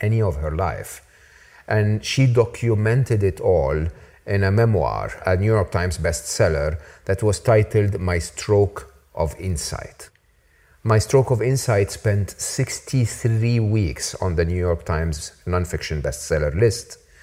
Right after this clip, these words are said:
and it's still today routinely the number one book about strokes on Amazon. After her ted Talk, Doctor Jill was chosen as one of Times Magazine one hundred most influential people in the world.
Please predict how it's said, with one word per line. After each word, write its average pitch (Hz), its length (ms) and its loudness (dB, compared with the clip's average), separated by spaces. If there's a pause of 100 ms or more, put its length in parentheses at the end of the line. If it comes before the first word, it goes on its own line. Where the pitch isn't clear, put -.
(180)
and 101 120 -2
it's 101 160 -2
still 131 420 0
today 82 640 0 (260)
routinely 101 920 0
the 90 80 2
number 87 380 0
one 85 340 0
book 69 420 -4
about 69 360 -6
strokes - 440 -6
on 57 140 -8
Amazon. 50 480 -14 (1040)
After 113 300 4
her 135 160 4
ted 123 360 0
Talk, 87 360 0
Doctor 95 260 2
Jill 101 380 2
was 92 420 2
chosen 117 800 2
as 92 200 0
one 98 300 0
of - 220 -6
Times 90 400 0
Magazine 85 800 0
one 92 460 2
hundred 90 540 0
most 90 300 -2
influential 82 760 -4
people 101 360 0
in 95 140 0
the 87 80 2
world. 98 400 2